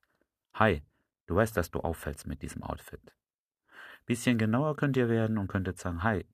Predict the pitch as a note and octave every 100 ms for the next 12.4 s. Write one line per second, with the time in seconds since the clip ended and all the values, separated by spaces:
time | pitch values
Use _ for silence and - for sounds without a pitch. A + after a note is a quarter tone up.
0 | - F2+ G2+ - E2+ - D#2 D2+ D2+ C#2+
1 | - D2 D2+ D2+ C#2+ D2 - E2 D#2 D2+
2 | - E2 - - D#2+ D2+ - F#2+ F2 E2
3 | E2 E2 - D#2 F#2 G#2+ D#3+ - _ _
4 | _ _ _ _ _ _ - - - -
5 | - _ _ _ F#2 F2 E2 D#2 D2+ D2+
6 | - F2+ E2+ E2+ F#2+ B2+ A2 G#2+ G2 G2
7 | A2 A2 - F2+ E2+ E2 - D#2 D2+ D#2
8 | D#2 E2 D#2 - D2 D2 D2 D#2 E2+ C#2+
9 | - _ _ _ F#2+ A2 - G2 G2+ E2+
10 | D#2+ D2+ - F2 F#2+ C#2+ C#2 - - -
11 | D#2 - E2+ E2+ D#2+ D#2 - F#2 - E2+
12 | D2+ - -